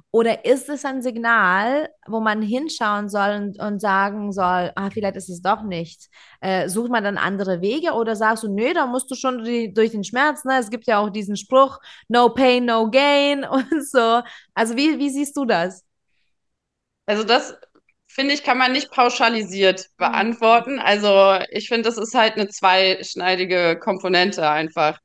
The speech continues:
Speaker 2: Natürlich haben wir Schmerz, was zu verändern. Das ist Fakt. Aber es kann natürlich auch sein, wenn wir versuchen, irgendwas zu etablieren, was überhaupt gar nicht unser Ding ist. Zum Beispiel, wenn,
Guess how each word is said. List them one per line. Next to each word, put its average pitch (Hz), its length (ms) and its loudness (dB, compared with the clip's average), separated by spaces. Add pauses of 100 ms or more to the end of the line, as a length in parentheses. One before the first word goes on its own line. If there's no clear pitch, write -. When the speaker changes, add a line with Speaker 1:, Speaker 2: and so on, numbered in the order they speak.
(320)
Speaker 2:
Natürlich 240 520 0
haben 233 220 2
wir 196 160 6
Schmerz, 196 520 0
was 208 240 2
zu 247 100 -10
verändern. 226 680 2 (160)
Das 196 260 -2
ist - 380 -12 (440)
Fakt. - 560 -2 (340)
Aber 247 640 4
es 233 120 -6
kann 226 140 -2
natürlich 233 360 -4
auch 208 80 0
sein, 208 340 0
wenn 214 220 2
wir 220 140 0
versuchen, 214 520 -4
irgendwas 220 460 -2
zu - 80 -8
etablieren, 190 380 0
was 190 260 -8
überhaupt 196 500 2
gar 185 200 0
nicht 220 240 -4
unser 180 280 0
Ding 202 300 -2
ist. - 300 -10 (360)
Zum 208 160 -4
Beispiel, 196 440 2
wenn, 202 400 2